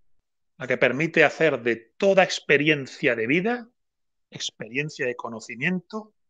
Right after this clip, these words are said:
y forja. Es aquella que hace de toda vida, para quien emprende el camino, un camino de liberación. Y con esto quiero decir de autoconquista, de señorío de uno mismo, más allá de cualquier apego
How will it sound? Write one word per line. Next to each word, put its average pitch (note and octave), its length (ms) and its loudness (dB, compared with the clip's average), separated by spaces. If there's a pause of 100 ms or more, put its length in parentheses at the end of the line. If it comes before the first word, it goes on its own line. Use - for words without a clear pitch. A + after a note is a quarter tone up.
(140)
y - 100 -14
forja. - 540 2 (880)
Es - 140 -8
aquella D#3 380 2
que D#3+ 80 4
hace C#3+ 260 0
de A#2 240 -10
toda F3+ 300 4
vida, D3 460 0 (380)
para A#2 180 -6
quien A2+ 160 -6
emprende B2+ 400 0
el C3+ 80 2
camino, E3+ 560 2 (560)
un C#3+ 180 -8
camino E3 360 4
de F#3+ 80 8
liberación. C#3+ 640 4 (520)
Y D3 100 -18
con C#3 160 -6
esto D3 200 -8
quiero A#2 160 -8
decir F#3 220 -4
de C#3+ 80 2
autoconquista, A2 1040 -8 (540)
de B2+ 120 -8
señorío C#3 560 2
de B2+ 140 -2
uno D3 180 -2
mismo, - 420 -4 (680)
más C#3 200 -2
allá C#3 140 8
de C3 100 8
cualquier B2 480 4
apego G3+ 580 0